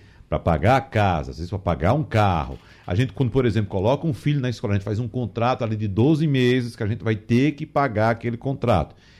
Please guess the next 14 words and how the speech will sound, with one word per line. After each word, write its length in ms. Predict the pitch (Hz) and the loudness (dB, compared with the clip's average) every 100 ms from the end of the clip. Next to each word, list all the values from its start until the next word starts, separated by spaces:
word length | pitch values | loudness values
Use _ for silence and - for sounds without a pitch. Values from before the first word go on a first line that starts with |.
| - _ - | -20 _ -4
A 120 | 85 | -2
gente 180 | 95 92 | 0 0
tá 140 | 98 | 0
contratando 680 | 95 107 110 92 113 113 120 | 0 0 0 0 0 0 0
o 40 | |
endividamento 920 | 139 123 120 139 151 131 120 123 120 | 0 0 0 2 2 2 2 2 -2
também 320 | 123 143 131 | -2 0 0
ali, 240 | 135 98 - - _ | 0 -2 -4 -10 _
mas 240 | 92 107 - | 0 0 0
tudo 320 | - 143 143 | -4 -2 -2
dentro 340 | 107 135 135 | -2 -2 -2
de 120 | 113 | -4
um 80 | 139 | -4
controle. 640 | - 127 104 92 71 60 | -4 -6 -2 0 0 -4